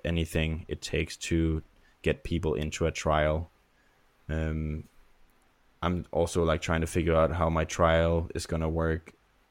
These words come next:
Um, it's gonna be a free trial for sure, but, like, the length, or maybe it's gonna be usage based,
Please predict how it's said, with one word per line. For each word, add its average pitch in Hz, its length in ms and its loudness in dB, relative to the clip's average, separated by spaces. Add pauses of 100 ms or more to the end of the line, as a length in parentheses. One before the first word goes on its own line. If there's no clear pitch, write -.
Um, 71 440 -6
it's - 160 -6
gonna 90 140 0
be 85 100 2
a 80 60 2
free 90 320 2
trial 87 440 6
for - 140 -2
sure, 85 460 4 (560)
but, 82 100 -4
like, 80 280 -4
the 82 120 0
length, 82 600 -2
or 80 80 -4
maybe 82 200 2
it's 78 100 -4
gonna 82 140 -2
be 78 100 0
usage 90 540 0
based, 92 580 4